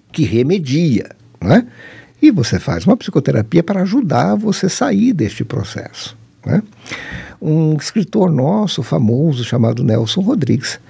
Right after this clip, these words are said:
tem uma frase fantástica: "De perto ninguém é normal." E é verdade,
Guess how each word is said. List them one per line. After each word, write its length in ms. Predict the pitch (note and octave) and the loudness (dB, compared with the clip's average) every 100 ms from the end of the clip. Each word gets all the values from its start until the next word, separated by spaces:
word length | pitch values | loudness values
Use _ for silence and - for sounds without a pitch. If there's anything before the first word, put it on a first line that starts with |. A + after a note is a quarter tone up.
| - - - | -20 -20 -2
tem 120 | C3+ A#2+ | 0 2
uma 160 | B2+ | 0
frase 420 | A2+ A2 A#2 A2 | 0 0 0 0
fantástica: 880 | A2 - A#3 - A2+ A#2+ - - D#3 - | -2 0 0 0 0 -2 -4 -2 -2 -2
"De 120 | C#3 | -6
perto 520 | - A#2+ A2+ A2+ - C#3+ _ | 0 2 2 0 -6 -10 _
ninguém 320 | E3+ D3+ F2+ | 0 0 0
é 60 | E2+ | -2
normal." 340 | A2 C3 - - _ _ _ _ G3 | -2 -2 -6 -18 _ _ _ _ -2
E 100 | A#3 | 0
é 60 | |
verdade, 560 | E3+ G3 - - - | 0 -2 -6 -16 -20